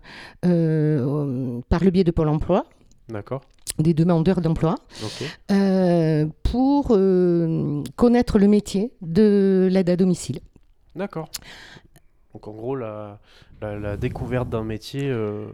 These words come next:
Speaker 2: avec l'aide de Pôle emploi et le,
Speaker 1: Et le
Speaker 2: la, la
Speaker 1: Greta.
Speaker 2: mise en situation, en fait.
Speaker 1: C'est ça,
Speaker 2: Ok.
Speaker 1: c'est ça. En fait, le Greta, euh, donne des formations, euh, théoriques
Speaker 2: Mhm.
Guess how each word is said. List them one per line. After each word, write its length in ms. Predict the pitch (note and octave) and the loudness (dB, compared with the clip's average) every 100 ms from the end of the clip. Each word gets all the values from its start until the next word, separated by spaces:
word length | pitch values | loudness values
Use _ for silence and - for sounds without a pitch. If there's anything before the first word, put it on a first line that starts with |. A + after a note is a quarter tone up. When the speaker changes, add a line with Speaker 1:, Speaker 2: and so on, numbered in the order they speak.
| - - - - B2+ - - - - | -18 -20 -20 -20 -20 -20 -20 -20 -14
Speaker 2:
avec 300 | A2 A2+ - | -8 -8 -6
l'aide 120 | B2+ | -8
de 80 | A#2+ | -8
Pôle 240 | A2 A2+ | -6 -8
emploi 440 | G#2+ - A#2 B2+ A#2+ | -8 -8 -6 -4 -4
et 100 | A2 | -8
le, 240 | G#2+ G#2 G#2 G#2 - _ _ _ _ _ _ - | -10 -14 -14 -18 -20 _ _ _ _ _ _ 2
Speaker 1:
Et 80 | A#3+ | 4
le 100 | A#3+ | 4
Speaker 2:
la, 40 | |
la 120 | G3+ G#3+ | 4 2
Speaker 1:
Greta. 180 | C#3 | 4
Speaker 2:
mise 100 | G#3 | 2
en 60 | D#3 | 0
situation, 600 | - - C#3 B2+ - A2 | -4 -6 -4 -4 -6 -10
en 40 | G#2 | -10
fait. 240 | - - - | -14 -12 -6
Speaker 1:
C'est 260 | - A#3+ | 2 4
ça, 220 | A3 F#3 - | 4 0 -2
Speaker 2:
Ok. 140 | A2+ - | -8 -2
Speaker 1:
c'est 160 | A3+ | 0
ça. 200 | - E3 | 0 0
En 80 | C#3+ | 0
fait, 240 | F#3 A#3 - | 2 2 2
le 100 | G#3 | 0
Greta, 580 | F#3+ G#3+ - A3 G#3 F#3+ - - - | 2 0 2 2 2 -2 -12 -8 0
euh, 1160 | F#3+ F#3 F3 E3+ E3+ D#3+ D#3+ D#3 D3 C3+ A#2 E2+ F3+ - E3+ | 2 4 4 2 2 0 0 -2 -2 -4 -8 -12 -16 -12 0
donne 260 | F3 A#3 | 2 4
des 120 | G#3 | 2
formations, 720 | G3+ A3+ G#3 G#3 - G#3+ F#3 E3 - - | 2 2 2 2 2 0 0 -2 -12 -6
euh, 180 | D#3+ D#3+ | 0 0
théoriques 480 | - F#3+ F3+ C4+ - D#3 - _ | 2 2 2 0 -6 -10 -14 _
Speaker 2:
Mhm. 220 | A2+ A#2 | -10 -8